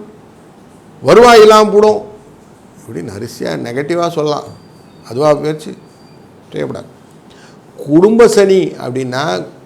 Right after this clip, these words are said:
குடும்பத்திலே ஏதோ ஒரு நல்ல விஷயங்களை ஏற்படுத்த போகிறார். சனி நல்லவர் தானே, கெட்ட செய்யக்கூடாது இல்லையா? செட்ட செய்ய மாட்டார். கெடுதலானவர்களுக்கு கெட்டதை செய்வார். ஏன்னா திருத்துவது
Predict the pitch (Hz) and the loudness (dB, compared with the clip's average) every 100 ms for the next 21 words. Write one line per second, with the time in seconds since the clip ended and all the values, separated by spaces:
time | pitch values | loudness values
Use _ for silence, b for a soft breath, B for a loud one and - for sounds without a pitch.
0 | - 151 190 208 202 190 151 160 175 147 | -6 0 2 4 2 0 -2 0 0 0
1 | 156 170 185 143 131 135 165 190 151 - | 2 2 2 0 -4 -2 -2 -2 -4 -6
2 | 143 131 160 143 131 139 - 110 110 113 | -8 -6 -6 -6 -8 -10 -10 -12 -12 -12
3 | 101 110 117 98 - - - _ _ _ | -10 -8 -8 -10 -14 -20 -20 _ _ _
4 | - 147 208 220 208 233 226 214 214 170 | -12 -6 -2 0 2 4 4 2 0 -2
5 | 101 - - - _ _ - _ - - | -8 -18 -20 -20 _ _ -20 _ -20 -20
6 | - _ _ _ _ - 156 220 208 208 | -20 _ _ _ _ -2 2 4 6 6
7 | 202 202 185 170 143 107 - 139 185 135 | 6 4 2 0 -4 -6 -10 -8 -6 -2
8 | 175 190 131 95 95 - _ _ _ 147 | -2 -2 -4 -8 -16 -20 _ _ _ 0
9 | 170 202 233 226 233 233 247 247 262 285 | 2 4 4 4 4 4 6 4 4 0
10 | 285 240 208 190 151 117 - - _ - | 0 0 2 0 -2 -6 -10 -18 _ -20
11 | _ _ 208 254 233 277 294 302 277 | _ _ -2 -2 0 -2 0 0 2